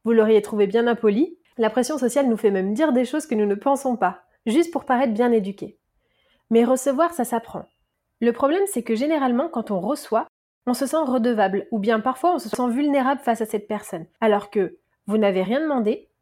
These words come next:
donc vous n'êtes pas redevable, vous méritez parfaitement ce qu'on vous donne, et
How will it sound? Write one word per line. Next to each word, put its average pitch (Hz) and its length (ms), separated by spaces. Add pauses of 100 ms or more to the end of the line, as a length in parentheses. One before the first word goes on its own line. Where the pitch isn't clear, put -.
(380)
donc 208 180
vous 196 100
n'êtes 185 200
pas 190 100
redevable, 185 540 (360)
vous 226 100
méritez 233 360
parfaitement 269 540
ce 247 80
qu'on 202 140
vous 185 120
donne, 240 340 (500)
et 320 360